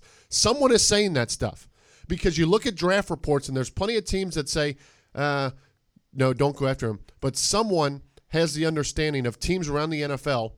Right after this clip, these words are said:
John Lynch and what he's done in San Francisco, uh, what the Seattle Seahawks have done, building around Russell Wilson.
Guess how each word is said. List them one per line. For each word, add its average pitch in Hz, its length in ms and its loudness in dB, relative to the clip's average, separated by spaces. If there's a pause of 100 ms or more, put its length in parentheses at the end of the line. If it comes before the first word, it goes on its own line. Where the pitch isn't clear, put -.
(840)
John 151 320 4
Lynch 170 180 0
and 139 100 -2
what 139 100 2
he's 135 100 0
done 139 180 0
in 131 80 -4
San 135 200 -2
Francisco, 131 560 -4 (680)
uh, 127 400 0 (220)
what 156 220 4
the 160 80 0
Seattle 170 360 2
Seahawks 135 460 0
have 107 160 -6
done, 101 260 -4 (300)
building 151 280 4
around 135 260 0
Russell 131 260 -2
Wilson. 127 260 -2